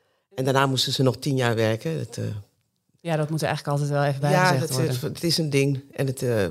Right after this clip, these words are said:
Speaker 1: vandaar dat je overal ook de button achttien drieënzeventig ziet.
Speaker 2: Ja, en dat was echt het moment dat het, eh,
Speaker 1: Dat
Speaker 2: klaar
Speaker 1: echt vrij
Speaker 2: was.
Speaker 1: was,
Speaker 2: Ja,
Speaker 1: ja.
Speaker 2: ja. En, ehm,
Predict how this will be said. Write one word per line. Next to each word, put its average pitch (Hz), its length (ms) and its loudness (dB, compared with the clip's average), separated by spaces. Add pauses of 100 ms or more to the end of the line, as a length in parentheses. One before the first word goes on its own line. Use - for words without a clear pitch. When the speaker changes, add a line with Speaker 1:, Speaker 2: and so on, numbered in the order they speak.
(120)
Speaker 1:
vandaar 139 320 2
dat 135 180 -2
je 135 180 0
overal 131 360 -2
ook 113 160 -2
de 123 80 -2
button 120 320 -2
achttien - 300 -6
drieënzeventig 110 720 -4 (240)
ziet. - 320 -6 (340)
Speaker 2:
Ja, 156 320 -4
en 180 100 -4
dat 151 140 -2
was 151 120 -4
echt 135 140 -4
het 151 100 -4
moment 135 320 -2
dat 135 100 -6
het, 131 180 -8
eh, 139 100 -6 (260)
Speaker 1:
Dat - 160 -6
Speaker 2:
klaar 135 100 0
Speaker 1:
echt 123 160 4
vrij 120 180 2
Speaker 2:
was. 107 80 2
Speaker 1:
was, 107 200 0
Speaker 2:
Ja, 156 160 2
Speaker 1:
ja. 156 100 2 (140)
Speaker 2:
ja. 147 180 -4 (440)
En, 196 220 4
ehm, 202 340 4